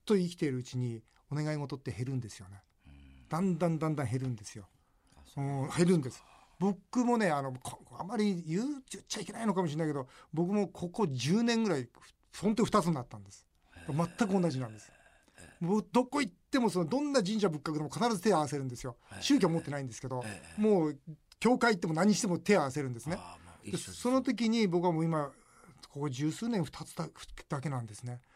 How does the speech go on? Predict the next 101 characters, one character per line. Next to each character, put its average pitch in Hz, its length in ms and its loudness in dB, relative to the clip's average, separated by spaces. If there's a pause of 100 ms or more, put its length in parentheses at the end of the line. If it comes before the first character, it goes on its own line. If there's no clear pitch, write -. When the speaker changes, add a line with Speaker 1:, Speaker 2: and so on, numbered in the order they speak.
(220)
Speaker 1:
一 - 200 -6
つ 156 140 -8
は 127 100 -2
ね、 143 320 -4 (200)
と 220 80 -4
に 220 80 4
か 170 40 2
く 127 200 -8 (540)
感 156 220 -2
謝 120 120 -8
な 101 100 -16
ん 104 60 -18
で - 80 -20
す - 80 -20
よ。 - 100 -20 (260)
Speaker 2:
う 85 40 -20
ん。 - 20 -20
Speaker 1:
と - 120 -4
に 208 60 4
か 147 80 2
く 120 60 -8
今 151 200 -2
こ - 60 -18
こ - 160 -6
で、 180 240 2 (140)
Speaker 2:
う 87 40 -20
ん。 - 80 -20 (120)
Speaker 1:
今 196 200 0
こ - 100 -20
こ 214 100 0
で 196 80 0
あ 190 100 0
な 202 120 -2
た 196 160 -2
に 185 120 -2
向 160 140 0
き - 160 0
合 180 60 6
え 175 40 4
る 156 60 0
こ 143 100 -8
と 160 60 -2
に 151 60 -4
対 185 160 0
し - 20 -6
て 127 60 -8
感 127 180 -6
謝 131 120 -10
す - 140 -14
る 113 80 -14
と - 120 -20 (400)
い 160 100 0
う 156 80 0
こ 160 100 -8
と 135 100 -6
の 127 80 -4
感 135 240 -6
謝 127 140 -8
と、 127 260 -8
Speaker 2:
う 90 40 -18
ん。 - 20 -18
う 85 40 -16
ん。 - 80 -18
Speaker 1:
そ - 120 -14
れ 196 60 2
か 185 60 4
ら 185 60 4
も 233 120 0
う - 20 -4
一 220 160 -8
つ 160 100 -8
は、 135 220 -2 (220)
や 214 80 -6
っ - 20 -8
ぱ 196 80 -4
り 190 60 -2
生 175 80 4
ま 240 120 6
れ 294 80 0
て 311 100 0
き - 80 -6
た 196 100 -4
か 156 100 -4
ら 143 60 -2
に 139 100 -6
は 135 80 -8
何 247 280 -4
か、 - 200 -12 (180)
何 269 220 2
か 151 100 -4
天 160 220 0
命 156 180 -2
が 139 80 -4
あ 135 40 -2
る 127 80 -6
は 107 100 -14
ず 110 80 -16
だ 113 80 -18
と。 - 180 -20
Speaker 2:
う 101 40 -14
ん。 - 20 -12